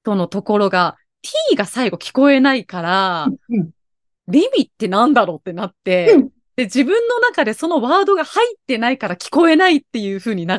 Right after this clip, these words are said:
Speaker 1: れていったんだと思います。
Speaker 2: うん。
Speaker 1: うん。
Speaker 2: そうですね。きっとリミっていうなんか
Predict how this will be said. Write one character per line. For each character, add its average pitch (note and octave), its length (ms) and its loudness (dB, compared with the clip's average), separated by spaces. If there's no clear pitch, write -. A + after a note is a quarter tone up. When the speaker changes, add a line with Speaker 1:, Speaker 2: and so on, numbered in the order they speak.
Speaker 1:
れ G3 120 -2
て - 80 -12
い E3+ 60 -8
っ - 20 -18
た A#3+ 140 -4
ん - 20 -2
だ E3 100 -6
と E3 80 -12
思 D#3 140 -10
い D#3 60 -12
ま D#3 100 -16
す。 A3+ 100 -8
Speaker 2:
う F#4+ 120 4
ん。 F3+ 160 0
Speaker 1:
う A3+ 60 -6
ん。 G#3 80 -4
Speaker 2:
そ A4+ 100 4
う G4+ 40 2
で B3+ 160 4
す A3 100 -8
ね。 A#3+ 320 -2
き F4+ 120 0
っ F4 60 2
と A4 140 4
リ C4+ 60 4
ミ F4 80 6
っ - 20 6
て C#4 80 2
い C4 80 2
う A#3+ 100 2
な C#4 160 2
ん F#4 120 -2
か G3+ 340 0